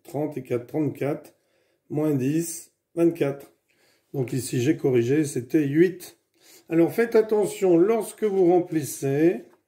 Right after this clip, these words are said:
hein, votre feuille, de ne pas faire comme j'ai fait là, parce que cette case est seule, donc elle ne pourra jamais être remplie, puisqu'il faut toujours que ça marche par paire. Donc faites attention à ne pas laisser de trous.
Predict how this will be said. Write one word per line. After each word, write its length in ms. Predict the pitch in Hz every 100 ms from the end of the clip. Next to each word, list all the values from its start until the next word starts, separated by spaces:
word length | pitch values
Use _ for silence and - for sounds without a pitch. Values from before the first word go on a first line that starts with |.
| _
hein, 180 | 117 151
votre 320 | 151 147 131
feuille, 340 | - 147 180
de 200 | 175 170
ne 160 | 170 156
pas 320 | 139 175 180
faire 440 | 170 - 170 160 -
comme 180 | 175
j'ai 180 | 156 151
fait 180 | - 127
là, 200 | 139 185
parce 280 | 185 147 -
que 180 | 175 175
cette 300 | 165 135 -
case 480 | 165 170 185 180 _ _ _ _ -
est 120 | 180
seule, 380 | - 165 185 208
donc 240 | 170 170
elle 120 | 160
ne 60 | 151
pourra 260 | 143 135 139
jamais 240 | 170 190
être 220 | 185 175
remplie, 440 | 175 165 156 151 - _ _ _ _ _ _ _ _
puisqu'il 540 | - 143 - 165 175 175
faut 160 | -
toujours 720 | - 175 139 165 190 226 220 _ _ _
que 120 | _ 156
ça 180 | -
marche 300 | 156 180 170
par 240 | - 143 -
paire. 300 | 180 156 139 - _ _ _ _ _ _ _ _ _ _ _ _ -
Donc 200 | 139 113
faites 240 | 185 180
attention 720 | 180 170 147 - 123 135 165
à 160 | 139 127
ne 120 | 123
pas 200 | - 175
laisser 420 | 156 139 - 175
de 120 | 165
trous. 400 | 151 - 196 202